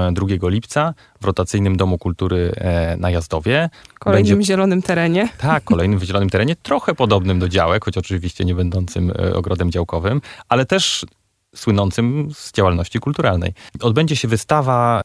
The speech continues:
Speaker 1: tychże prac, o których wspomniałem, trwająca do, e, dwudziestego piątego, e, lipca i tam będzie można te prace zobaczyć.
Speaker 2: Widzę jakieś połączenie między tym, co zrobią ci młodzi ludzie, a tym, ile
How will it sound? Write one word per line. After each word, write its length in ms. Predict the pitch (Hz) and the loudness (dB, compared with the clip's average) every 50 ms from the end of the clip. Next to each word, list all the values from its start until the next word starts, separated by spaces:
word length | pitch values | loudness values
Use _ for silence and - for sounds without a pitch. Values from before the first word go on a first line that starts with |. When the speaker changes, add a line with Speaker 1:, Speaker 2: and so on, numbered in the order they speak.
| _ _ | _ _
Speaker 1:
tychże 260 | - - 101 95 104 - | 0 0 2 2 0 0
prac, 220 | - 127 151 - | 0 -2 0 -2
o 60 | 123 | -4
których 220 | - - 117 107 98 | -4 -2 -4 -4 -4
wspomniałem, 540 | - - 101 92 92 92 107 143 180 190 - - - - | -4 -2 0 0 2 2 2 2 0 -2 -6 -10 -18 -16
trwająca 640 | - - - 123 117 123 127 139 131 - 127 117 | -12 -4 0 0 2 2 2 0 0 0 0 0
do, 380 | 104 98 104 101 101 101 101 104 - - - - _ - | 0 2 0 2 2 2 0 -2 -4 -10 -20 -20 _ -6
e, 260 | - 95 92 90 90 90 | -2 0 2 2 2 0
dwudziestego 680 | 82 - 107 104 98 98 92 - - 107 95 92 95 | -2 -2 -2 0 0 0 -2 -2 -2 -2 0 0 -2
piątego, 680 | 82 - 92 87 85 - 87 80 78 87 82 82 - - - - _ _ _ - | -2 -2 -2 -2 -2 -2 -2 -2 0 0 0 0 -2 -6 -12 -20 _ _ _ -6
e, 200 | - 90 85 85 | -2 0 0 2
lipca 440 | 90 95 98 87 - - - - - | 2 2 0 -2 -4 -8 -8 -8 -8
i 60 | 87 | -4
tam 160 | - 98 92 | -4 -2 0
będzie 180 | 90 87 87 87 | 0 0 0 -2
można 240 | 85 82 - 85 82 | -4 -4 -4 -6 -8
te 80 | - | -6
prace 260 | 85 - 82 - - 80 | -6 -6 -6 -6 -6 -6
zobaczyć. 460 | 85 76 - - - - - - - - _ _ _ - - - - - - | -6 -6 -8 -8 -14 -14 -20 -20 -20 -20 _ _ _ -16 -16 -16 -14 -4 -2
Speaker 2:
Widzę 160 | 262 254 262 | 0 2 2
jakieś 400 | 233 202 202 214 208 - - - | 0 2 0 -2 -2 -2 -4 -6
połączenie 500 | - 202 202 202 202 196 - 214 208 196 | -2 0 0 2 2 0 0 0 0 2
między 280 | 196 196 190 196 190 190 | 2 2 0 0 -2 -4
tym, 260 | - - 202 196 190 | -2 0 0 0 0
co 300 | 190 - 196 185 185 190 | 0 0 0 2 2 2
zrobią 420 | 190 190 190 185 190 190 180 180 185 | 2 2 0 0 2 2 0 0 -2
ci 140 | - - | -2 -2
młodzi 300 | 196 185 185 185 190 185 | 0 2 2 2 2 0
ludzie, 460 | 185 180 180 190 196 196 202 220 240 254 - - - - - - _ - | 0 0 0 0 0 0 0 0 0 -4 -6 -12 -20 -20 -20 -20 _ -4
a 160 | - 180 185 190 _ _ _ _ | -2 -2 -2 -2 _ _ _ _
tym, 460 | - 226 208 208 214 214 214 220 214 208 _ _ _ - | 2 2 4 4 4 4 2 2 0 -2 _ _ _ -4
ile 580 | - 214 226 226 208 196 196 190 185 185 190 | 0 0 2 2 2 2 0 0 0 -2 -2